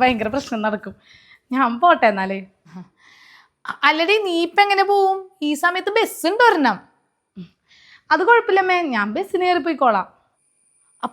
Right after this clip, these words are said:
പക്ഷേ ഈ സാധനങ്ങൾ മൊത്തം ബസ്സിൽ കയറ്റി കൊണ്ടുപോവോ നീ? ഓ, അത് കുഴപ്പമില്ല, ഇവിടുന്ന് എങ്ങനെയെങ്കിലും ഞാൻ കയറ്റി വെച്ചോളാം. പിന്നെ ബസ് സ്റ്റോപ്പിൽ എത്തുമ്പോ ആ ചേട്ടൻ വന്നോളും.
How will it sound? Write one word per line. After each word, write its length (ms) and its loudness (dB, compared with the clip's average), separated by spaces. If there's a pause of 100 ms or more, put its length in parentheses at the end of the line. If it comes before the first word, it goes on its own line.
പക്ഷേ 240 4
ഈ 100 0
സാധനങ്ങൾ 540 6
മൊത്തം 300 4 (200)
ബസ്സിൽ 320 2
കയറ്റി 280 2
കൊണ്ടുപോവോ 380 4 (120)
നീ? 80 0 (960)
ഓ, 40 -2 (360)
അത് 160 -4
കുഴപ്പമില്ല, 400 0
ഇവിടുന്ന് 280 -2
എങ്ങനെയെങ്കിലും 420 -2
ഞാൻ 120 -4
കയറ്റി 260 0
വെച്ചോളാം. 380 0 (280)
പിന്നെ 440 -10
ബസ് 140 -4
സ്റ്റോപ്പിൽ 320 -4
എത്തുമ്പോ 300 -4
ആ 100 -2
ചേട്ടൻ 300 -2
വന്നോളും. 340 -6